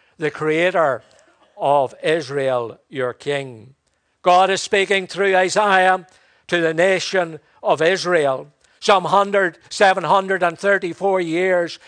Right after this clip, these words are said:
before the birth of Christ. And we rejoice in this twenty-first century,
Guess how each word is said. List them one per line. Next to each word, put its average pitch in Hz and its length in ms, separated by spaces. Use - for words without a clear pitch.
before 180 720
the 151 140
birth 175 340
of 160 160
Christ. 165 640
And 165 180
we 175 100
rejoice 170 840
in 151 120
this 170 180
twenty-first 165 680
century, 170 640